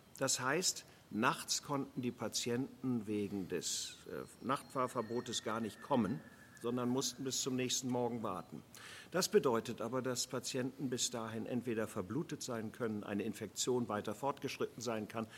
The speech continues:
das Kind zu Hause geboren werden musste, was auch immer, so dass ich mir dann überlegt habe, wenn die Menschen nicht zur Gesundheit kommen können, wie können wir die Gesundheit zu den Menschen bringen?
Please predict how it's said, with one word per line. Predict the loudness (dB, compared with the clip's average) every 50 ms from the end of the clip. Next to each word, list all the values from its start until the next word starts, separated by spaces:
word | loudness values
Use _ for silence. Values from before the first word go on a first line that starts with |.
| -12 -4 2
das | 6 6 6 6 8
Kind | 10 8 8 8 6 -2 -8 -12 -14 -8 -2
zu | 4 4 4 6 4
Hause | 2 2 2 0 0
geboren | 0 -2 2 4 4 4 4 4 4
werden | 2 2 2 2 2
musste, | 2 2 2 0 0 0
was | 0 2 2 2
auch | 0 0 0
immer, | 0 2 2 2 0 -2 -6 -14 -20 -18 -18 -16 -16 -16 -18 -18 -18 -16 -6
so | 2 4 6
dass | 6 8 6 6 6
ich | 4 4
mir | 4 4 4
dann | 4 4 4
überlegt | 4 4 4 4 4 4 2 2 0 0
habe, | 2 2 4 4 4 4
wenn | 4 4 4
die | 6 4
Menschen | 6 6 6 4 4 2 2 4 4
nicht | 4 4 2 0 0
zur | 2 2 2 2
Gesundheit | 2 2 4 4 4 2 2 0 2 2 2 0 -2
kommen | 0 0 0 0 0 -4 -4
können, | -4 -2 -2 0 0 -2 -2
wie | -2 -2 -2
können | -2 -2 -2 0 0 0
wir | 0 0
die | 0 0
Gesundheit | -2 0 0 2 0 0 0 -2 -4 -2
zu | -2 -2 0
den | 0 2 2 4
Menschen | 4 4 2 2 0 -4 -4
bringen? | -4 -4 -8 -8 -10 -12